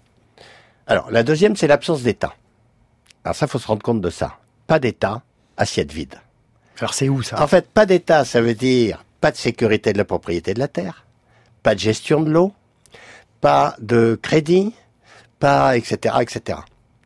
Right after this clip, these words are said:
Speaker 1: Donc les pays qui ont un État faible, en général, n'y arrivent pas. Alors le symbole absolu, c'est Haïti, par exemple. Haïti, on a beau faire du nation building, comme on dit,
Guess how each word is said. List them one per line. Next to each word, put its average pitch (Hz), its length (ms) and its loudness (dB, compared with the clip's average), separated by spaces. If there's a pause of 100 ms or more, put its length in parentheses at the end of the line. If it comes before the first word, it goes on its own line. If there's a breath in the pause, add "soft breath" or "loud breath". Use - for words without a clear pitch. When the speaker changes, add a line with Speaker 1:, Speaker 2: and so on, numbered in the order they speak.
(160)
Speaker 1:
Donc 147 200 0
les 175 100 4
pays 185 440 4
qui - 160 0
ont 117 60 6
un 110 120 4
État 101 260 0
faible, 220 540 0 (580)
en 165 140 2
général, 147 440 0
n'y 147 80 0
arrivent 156 260 -2
pas. 127 220 0 (220)
Alors 101 180 2
le 104 100 4
symbole 117 320 2
absolu, 156 320 0
c'est 139 120 0
Haïti, 175 300 2
par 80 200 -8
exemple. 78 280 -14
Haïti, 92 440 0
on 104 120 -2
a 101 80 2
beau 107 160 0
faire 127 260 2
du 117 140 -2
nation 131 300 -2
building, 135 560 -4 (420 loud breath)
comme 110 180 -2
on 113 100 4
dit, 185 160 4